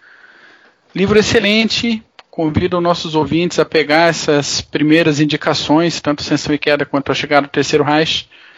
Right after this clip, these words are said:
sentar numa mesinha na sua livraria preferida, ler um pouco de cada um e decidir qual deles vai pra casa, se não der pra levar os dois.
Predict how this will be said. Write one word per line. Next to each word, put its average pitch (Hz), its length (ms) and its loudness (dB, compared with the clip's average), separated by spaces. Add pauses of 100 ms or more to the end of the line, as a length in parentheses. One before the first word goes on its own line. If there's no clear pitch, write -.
(500)
sentar 190 380 0
numa 240 160 4
mesinha 214 420 0
na 196 100 0
sua - 160 -4
livraria 180 340 -2
preferida, 170 580 -2
ler 160 120 0
um 175 80 0
pouco 170 360 0
de 156 100 -6
cada 160 240 0
um 170 320 0
e 165 80 -2
decidir 160 580 -4
qual 175 460 2
deles 160 380 -4
vai 156 160 2
pra 147 160 -2
casa, 147 340 -2
se 147 160 -8
não 151 140 0
der 139 120 2
pra 151 100 -4
levar 147 180 2
os 156 100 0
dois. 139 560 0